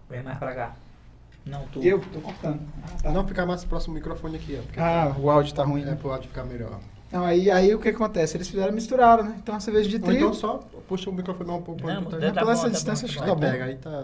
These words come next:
Speaker 3: tá só o filé.
Speaker 1: Isso aqui é bonitona.
Speaker 3: Um brinde essa nova aqui, né?
Speaker 1: Cheirosa.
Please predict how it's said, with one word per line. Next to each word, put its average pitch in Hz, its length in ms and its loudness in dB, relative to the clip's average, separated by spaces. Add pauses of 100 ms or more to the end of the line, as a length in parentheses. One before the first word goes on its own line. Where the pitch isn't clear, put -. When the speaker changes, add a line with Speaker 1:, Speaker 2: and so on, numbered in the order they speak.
Speaker 3:
tá 127 120 -12
só - 160 -12
o 135 40 -8
filé. 123 240 -12 (2000)
Speaker 1:
Isso - 140 -20
aqui - 120 -14
é 98 40 -10
bonitona. 117 520 -10
Speaker 3:
Um 175 80 -8
brinde 165 300 -6
essa 156 180 -8
nova 123 260 -10
aqui, - 180 -16
né? 104 100 -16
Speaker 1:
Cheirosa. 113 580 -6